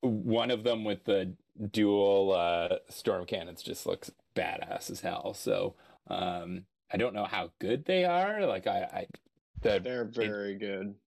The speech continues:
Speaker 2: They're probably the best weapon now. They're so good.
Speaker 1: I, like, yeah, I was looking at, I also have a let out for, um, for the grav fluxes, but I don't know, those didn't
Speaker 2: Yeah, the
Speaker 1: seem
Speaker 2: grav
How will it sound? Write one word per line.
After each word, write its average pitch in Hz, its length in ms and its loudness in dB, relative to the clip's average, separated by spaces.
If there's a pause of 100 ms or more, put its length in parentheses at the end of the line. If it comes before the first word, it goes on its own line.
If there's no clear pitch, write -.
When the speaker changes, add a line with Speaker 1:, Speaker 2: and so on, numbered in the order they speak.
Speaker 2:
They're 104 140 0
probably 104 320 0
the 95 100 0
best 92 280 -4
weapon 104 320 -6
now. 104 180 -6
They're 107 160 -4
so - 360 -4
good. 98 300 -6 (680)
Speaker 1:
I, 131 180 0
like, 131 260 2
yeah, 143 320 0
I 120 40 4
was 104 140 -2
looking 190 340 -2
at, 156 180 0
I 117 120 4
also 123 340 2
have 131 180 2
a 120 60 4
let 104 220 4
out 104 200 4
for, 92 560 4 (300)
um, 85 600 -2 (1040)
for 101 280 -2
the 98 100 0
grav 92 440 0
fluxes, 87 580 -4
but 85 320 -2 (300)
I 104 100 -6
don't 123 120 -2
know, 117 120 0
those 104 220 -2
didn't 123 320 -4
Speaker 2:
Yeah, 113 120 2
the 110 120 -2
Speaker 1:
seem 104 60 0
Speaker 2:
grav 95 100 2